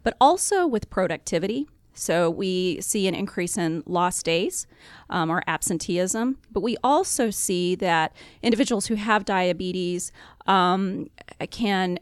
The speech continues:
have challenges while at work, it, especially if they don't know that they have diabetes. And so that's something we call presenteeism. They're at work, but they're not as productive.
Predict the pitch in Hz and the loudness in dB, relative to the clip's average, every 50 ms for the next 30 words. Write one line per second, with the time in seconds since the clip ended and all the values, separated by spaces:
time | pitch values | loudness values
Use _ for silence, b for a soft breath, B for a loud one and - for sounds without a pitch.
0 | - - 185 196 190 190 180 180 - - 233 190 190 185 175 - 185 180 156 - | -8 -8 -2 2 2 2 2 0 -2 -4 -4 -2 -2 -2 -2 -2 -4 -4 -4 -6
1 | - - - - 202 208 190 185 - - - - - - - - - - - _ | -12 -8 -2 2 4 4 4 2 0 -4 -6 -6 -6 -6 -10 -16 -20 -20 -20 _
2 | - - 208 - - 208 - - 302 311 - 330 269 - 202 175 160 - 175 165 | -2 0 0 2 0 -2 -2 -2 -2 -2 0 -2 -2 -2 -2 -4 -2 -2 -2 -2
3 | 151 - 151 151 143 143 - _ - - 156 - - 156 151 - - - - - | -2 -2 -4 -4 -4 -6 -8 _ -4 -4 -4 -2 -2 -4 -4 -4 -6 -10 -14 -18
4 | - 196 - 185 156 - - 165 143 - 82 - 143 151 - - - - - - | -16 -8 -2 -2 -2 -2 -2 -4 -4 -4 -6 -8 -8 -10 -10 -10 -12 -12 -14 -14
5 | B B B B B B B B 196 180 - - 220 220 233 247 269 - 311 269 | B B B B B B B B -2 -2 2 4 4 6 6 4 4 4 2 2
6 | 254 233 202 - 208 202 170 - - - 180 170 160 - 165 151 - - 165 139 | 4 2 0 0 0 -2 0 0 0 0 0 0 0 -2 -4 -6 -4 -4 -4 -4
7 | - - - 160 - - - - B B B B 233 226 - - 240 269 277 - | -4 -6 -6 -6 -6 -8 -10 -12 B B B B -2 0 2 2 2 2 2 0
8 | - 240 240 233 226 - - - 202 - 202 170 160 175 170 170 175 165 175 170 | -2 0 0 0 0 -2 -4 -6 -4 -2 -2 -2 -2 -2 -2 0 2 2 2 2
9 | 170 175 - - - 156 156 151 156 - - - - - - - - | 2 0 -4 -6 -8 -6 -6 -6 -6 -8 -10 -10 -10 -10 -10 -12 -16